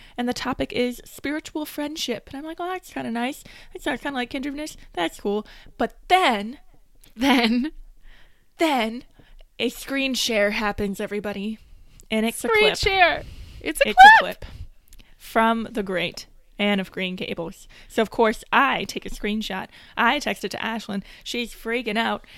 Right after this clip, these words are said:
Speaker 1: And meanwhile, all the people in the chat on Zoom are like, "What is this? I've never seen this before. Why do you think I know what this is?" <laughs> And I was like, "Okay, you know what? Ashlyn gets it." So
Speaker 2: I get it.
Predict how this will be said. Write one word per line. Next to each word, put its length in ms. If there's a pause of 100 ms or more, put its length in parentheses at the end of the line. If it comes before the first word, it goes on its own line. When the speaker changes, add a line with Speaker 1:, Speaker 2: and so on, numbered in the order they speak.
(140)
Speaker 1:
And 100
meanwhile, 420
all 80
the 80
people 360
in 80
the 80
chat 380 (180)
on 440
Zoom 380
are 160
like, 180
"What 200
is 160
this? 320
I've 100
never 180
seen 280
this 160
before. 400 (260)
Why 160
do 60
you 100
think 220
I 80
know 140
what 180
this 180
is?" 320
<laughs> 80
And 20
I 120
was 200
like, 240
"Okay, 360 (120)
you 120
know 100
what? 240 (880)
Ashlyn 400
gets 300
it." 120 (500)
So 380 (140)
Speaker 2:
I 320
get 320
it. 140